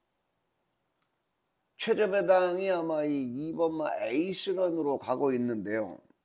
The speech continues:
음, 이 번마 에이스런 집정경주에,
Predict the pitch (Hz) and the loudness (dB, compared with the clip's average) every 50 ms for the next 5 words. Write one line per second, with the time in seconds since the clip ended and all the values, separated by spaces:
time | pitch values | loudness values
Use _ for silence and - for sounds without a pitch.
0 | _ _ 107 107 107 107 104 101 98 92 90 85 80 - - 127 147 147 156 151 | _ _ -14 -14 -12 -12 -12 -12 -14 -14 -16 -18 -14 -6 -4 0 2 4 4 4
1 | 143 139 135 120 110 113 127 156 170 160 - 185 165 135 117 107 113 143 151 - | 2 0 -4 -2 0 2 4 4 6 6 4 4 4 2 0 -2 -2 -8 -10 -12
2 | _ _ _ _ _ _ _ _ _ _ _ _ _ _ _ _ - - 170 - | _ _ _ _ _ _ _ _ _ _ _ _ _ _ _ _ -12 -12 -4 0
3 | - 214 220 220 220 214 220 220 214 214 214 208 208 196 185 185 202 208 220 226 | 2 2 2 4 6 6 6 6 4 0 -2 -4 -6 -6 -4 0 4 4 4 6
4 | 226 220 214 196 175 156 139 | 4 4 4 2 2 0 -2